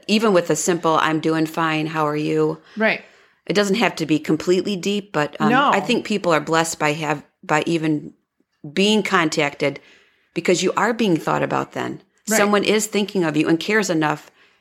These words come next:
Speaker 1: to even send you messages or to call you
Speaker 2: Right.
Speaker 1: or to come
Speaker 2: Right.
Speaker 1: over or to do a, send a meal, whatever you wanna
Speaker 2: Yeah.
Speaker 1: do. Go play cards 'cause
Speaker 2: Right.
Speaker 1: have your community.
Speaker 2: Do the right thing.
Speaker 1: Yeah, do the right thing.
Speaker 2: You know?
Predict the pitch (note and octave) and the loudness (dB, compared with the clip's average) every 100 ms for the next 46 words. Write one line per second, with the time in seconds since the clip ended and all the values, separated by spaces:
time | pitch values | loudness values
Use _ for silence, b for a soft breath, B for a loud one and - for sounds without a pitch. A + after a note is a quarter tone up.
0 | b b _ _ - - G#3 G3+ F#3+ - | b b _ _ -6 -2 0 2 2 2
1 | G3 G#3 F3+ E3 D3 - D3 D3 C#3 - | 2 2 0 0 0 -4 -6 -6 -6 -8
2 | D#3 D#3 F3 E3 - F#3 F#3 D#3 D3+ G#3+ | -4 -4 -2 -4 0 0 0 0 2 2
3 | D#3 F3 F3 - F3+ E3+ D#3+ D#3 D#3 D#3+ | 2 0 0 -2 -2 0 0 0 -2 -6
4 | b b b b b b b _ - - | b b b b b b b _ -8 -6
5 | E3+ D#3+ F#3 E3 _ - - - A3+ C4 | -4 -4 -4 -6 _ -20 -6 0 2 2
6 | B3 D4+ B3+ F#3+ E3+ E3 F3+ F#3+ F#3 F3 | 2 4 4 4 4 4 4 2 2 2
7 | A3+ F3+ D#3 D3+ G3+ B3+ A#3+ - A3 A3 | 2 2 2 2 2 2 0 0 0 2
8 | F3+ - - D3+ F3 E3 - E3 F3+ G3+ | 0 -2 -10 -4 -2 -2 -4 -4 0 2
9 | F#3 E3+ E3+ E3+ F3+ D#3 D3+ - b b | 0 0 0 2 2 -2 -4 -8 b b
10 | b F3+ C4+ C#4+ C4 B3+ C4 C4+ A#3+ F#3 | b 0 2 2 0 0 -2 -6 -6 -8
11 | - _ - E3 D#3 D#3+ D#3+ D#3+ D#3+ D#3+ | -12 _ -4 -2 -2 -2 -2 -2 -4 -6
12 | - D#3+ E3+ F3+ | -6 -2 0 -2